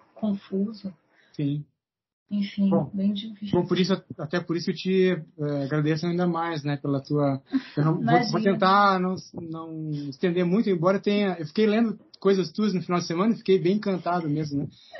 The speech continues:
Speaker 2: Eu queria
Speaker 1: Como é que você chegou até esse, até meu nome? Eu fiquei tão
Speaker 2: Então, deixa eu
Speaker 1: curiosa.
Speaker 2: explicar, não sei se ficou claro no e-mail primeiro. É um, é um projeto de extensão que a gente tem aqui na U N B, eu e alguns alunos, né? Tudo começou lá no, no, no,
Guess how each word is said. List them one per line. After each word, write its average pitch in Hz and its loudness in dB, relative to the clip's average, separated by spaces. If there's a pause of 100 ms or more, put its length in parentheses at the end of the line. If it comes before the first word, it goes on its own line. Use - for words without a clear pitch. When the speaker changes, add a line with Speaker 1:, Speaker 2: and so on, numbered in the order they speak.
(240)
Speaker 2:
Eu 143 0
queria 156 2
Speaker 1:
Como 339 4
é - 0
que - 4
você - 2
chegou 320 2
até 302 4
esse, - -10
até 226 -4
meu 240 -6
nome? 233 -4
Eu 226 -12
fiquei 262 -6
tão 233 4
Speaker 2:
Então, 240 6
deixa 240 4
eu - 2
Speaker 1:
curiosa. 240 0
Speaker 2:
explicar, 220 0
não 208 0
sei 226 -2
se 190 -8
ficou 208 -2
claro 196 0
no 196 0
e-mail 185 0
primeiro. 185 -2 (240)
É 160 -6
um, 220 2
é 208 -2
um 208 -2
projeto 180 2
de 185 -8
extensão 185 -2
que 175 -2
a 170 -2
gente - -6
tem 160 -2
aqui 156 0
na 185 2
U 170 0
N 156 0
B, 147 2
eu 180 4
e 160 0
alguns 147 -2
alunos, 156 0
né? 175 -6 (420)
Tudo 240 8
começou 233 6
lá 208 6
no, 214 2
no, 165 0 (100)
no, 151 -2